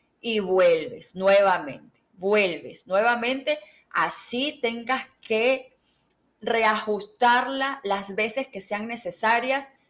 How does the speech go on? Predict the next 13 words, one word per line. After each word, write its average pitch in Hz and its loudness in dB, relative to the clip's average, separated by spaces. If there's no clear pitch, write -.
no 208 0
importa. 190 -4
Lo 175 -6
importante 214 -4
es 269 -2
que - -6
regreses, 185 -4
retomes, 190 -2
¿ok? 165 -10
La 196 -2
importancia 226 -2
es 254 -4
retomar. 190 -8